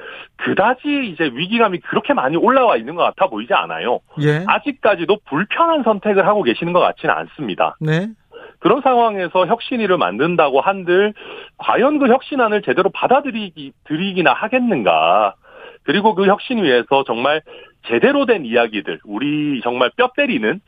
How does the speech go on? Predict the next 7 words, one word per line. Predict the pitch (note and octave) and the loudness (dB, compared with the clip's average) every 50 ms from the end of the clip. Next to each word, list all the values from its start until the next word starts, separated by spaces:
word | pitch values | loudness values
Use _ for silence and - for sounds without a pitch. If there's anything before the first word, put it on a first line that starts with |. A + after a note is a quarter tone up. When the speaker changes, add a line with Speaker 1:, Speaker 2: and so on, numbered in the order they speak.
| - - | -8 -6
Speaker 1:
스스로 | A3+ G#3 - B3+ A#3 A3 | -6 -2 2 2 2 2
뼈 | A3+ A#3 A#3 A#3 | 2 0 0 2
때리는 | C4 B3 B3 A3+ G3+ D#3+ | 0 0 0 0 0 0
얘기들이 | A#2+ A2 B2 D3 C#3 C#3 B2 C3+ D#3 - - - - - - | 0 2 2 2 2 2 2 2 -2 -2 -4 -12 -16 -18 -14
과연 | - - G#2+ A#2+ G#3 C4+ | -4 -4 -2 -2 0 0
나올까. | C4 G2+ G2+ D3 G#3+ A#3+ - - A#2 F2 F2 G2 G#2+ A2 G#2 G2+ - | 0 2 2 2 0 0 0 0 0 2 2 2 2 2 0 -2 -2
저는 | B2+ C#3+ E3 E3 D#3 C#3 | -4 -2 0 0 -2 -4